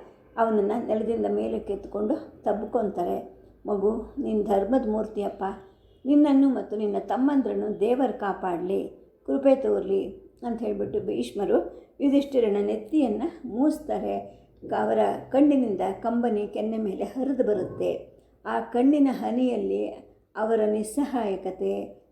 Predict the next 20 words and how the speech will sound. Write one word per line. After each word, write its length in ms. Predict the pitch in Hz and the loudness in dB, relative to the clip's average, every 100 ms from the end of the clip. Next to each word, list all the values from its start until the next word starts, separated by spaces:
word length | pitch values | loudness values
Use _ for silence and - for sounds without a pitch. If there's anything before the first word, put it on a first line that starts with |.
| _ | _
ಸಹಾನುಭೂತಿ, 840 | 214 202 226 247 220 196 202 190 196 | -4 -2 0 0 2 0 -2 -4 -2
ಬೇಸರ 340 | 190 226 240 226 | 4 4 4 0
ಎಲ್ಲೂ 460 | 220 190 240 285 | -2 -2 0 2
ಕಂಡು 340 | 294 208 208 196 | 2 -2 -2 -2
ಬರುತ್ತವೆ. 680 | 196 - - 190 - - - _ - | -2 -4 -8 -8 -8 -12 -20 _ -8
ಯುಧಿಷ್ಠಿರನಿಗೆ 680 | 277 302 311 262 208 202 196 | 0 2 2 0 0 0 0
ಇದನ್ನು 460 | 202 202 208 202 190 | 0 0 0 0 0
ನೋಡ್ಬಿಟ್ಟು 580 | 226 269 226 202 196 | 2 2 0 -4 -4
ತುಂಬ 220 | 208 214 247 349 - - _ - | -4 -2 -2 -4 -12 -20 _ -4
ದುಃಖ 220 | 233 - 311 | -2 0 2
ಆಗುತ್ತೆ. 420 | 240 196 - 202 | 2 0 -2 -2
ಅವನು 320 | 196 240 277 | -2 2 2
ಕೂಡ 200 | 262 208 370 - - 277 | 2 -2 -2 -6 -10 -2
ಗದ್ಗದ 380 | 269 262 294 | -2 2 2
ಕಂಠನಾಗ್ತಾನೆ. 1080 | 294 285 202 214 170 135 - 147 - 160 - _ _ _ _ _ _ _ _ | 2 0 -2 -2 -6 -6 -8 -10 -8 -10 -12 _ _ _ _ _ _ _ _
ಇನ್ನು 200 | - 285 | 2 2
ಈ 180 | 196 262 | 4 0
ಕಡೆ 640 | 311 294 180 208 262 - - _ _ _ - | 0 0 0 -2 -6 -14 -20 _ _ _ -10
ದ್ವಾರಕೆಯಿಂದ 760 | 196 - - - 277 240 196 196 | -4 -2 -2 -2 0 0 0 -2
ಹಸ್ತಿನಾವತಿಗೆ 1080 | 202 240 202 - 247 247 233 - 214 - 226 | -2 -4 -6 -2 -2 0 -4 -4 -4 -4 -6